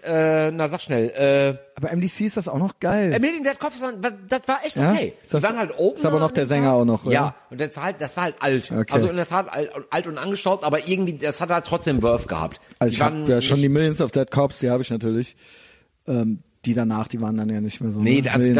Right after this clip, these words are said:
Speaker 1: das,
Speaker 2: of
Speaker 1: das war
Speaker 2: Damn
Speaker 1: okay.
Speaker 2: Christians und so.
Speaker 1: Äh, dann hat danach, äh, ähm, na sag schnell, äh, oh, leck mich am Arsch. Äh, Jack Grisham.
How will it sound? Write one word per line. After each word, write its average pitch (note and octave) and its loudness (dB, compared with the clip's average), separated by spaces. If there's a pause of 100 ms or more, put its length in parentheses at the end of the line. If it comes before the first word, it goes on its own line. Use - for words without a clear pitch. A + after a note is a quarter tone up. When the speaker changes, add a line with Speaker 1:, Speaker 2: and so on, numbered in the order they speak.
Speaker 1:
das, - 2
Speaker 2:
of B2 4
Speaker 1:
das C3+ 0
war C3 4
Speaker 2:
Damn C3+ 4
Speaker 1:
okay. C3 2
Speaker 2:
Christians B2+ 4
und B2 4
so. A#2+ 4 (560)
Speaker 1:
Äh, D#3 2 (540)
dann D3+ -2
hat G#3+ -2
danach, E3+ 0
äh, F3+ -2
ähm, D3 -4 (640)
na C#3+ 2
sag E3 -2
schnell, G#2+ 2
äh, A#2+ 2 (240)
oh, - -6 (280)
leck A#2+ 0
mich A2 -4
am E2 -2
Arsch. G2+ -2 (840)
Äh, D3+ 4
Jack E3+ -2
Grisham. C#3 0